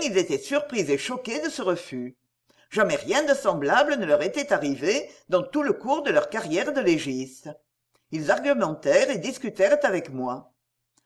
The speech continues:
L'associé aux sourcils mal plantés voulait savoir quels pouvaient être les motifs d'un pareil refus.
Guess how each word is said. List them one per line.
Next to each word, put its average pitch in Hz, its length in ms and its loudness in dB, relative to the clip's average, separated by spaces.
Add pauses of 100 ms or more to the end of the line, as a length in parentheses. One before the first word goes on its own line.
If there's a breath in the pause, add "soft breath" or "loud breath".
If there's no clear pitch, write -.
L'associé 233 680 -4
aux 302 100 -2
sourcils 170 360 -2
mal 196 240 -2
plantés 165 640 -2 (160 loud breath)
voulait 180 180 6
savoir 208 560 0
quels 269 180 0
pouvaient 202 320 2
être 196 280 2
les 170 120 0
motifs 202 520 0
d'un 175 100 -2
pareil 247 420 0
refus. 139 580 -6